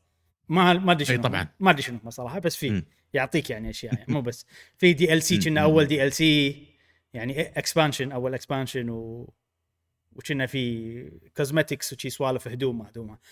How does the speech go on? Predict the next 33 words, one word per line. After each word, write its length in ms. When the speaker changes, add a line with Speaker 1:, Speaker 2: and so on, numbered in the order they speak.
Speaker 1:
المهم، 320
عاد 140
أنا 380
يعني 520
Speaker 2:
طبعًا، 300
يعني 440
ال 100
دي 160
ال 80
سي 220
أنا 100
أتوقع 420
يعني 220
دي 160
ال 80
سي 120
راح 140
يكون 200
موجود 400
بالجيم 540
باس، 500
ولكن 320
يمكن 220
ايرلي 420
اكسس 280
على 180
الدي 240
ال 80
سي 160
بعد. 300
Speaker 1:
والله 200
ما 120
أدري. 140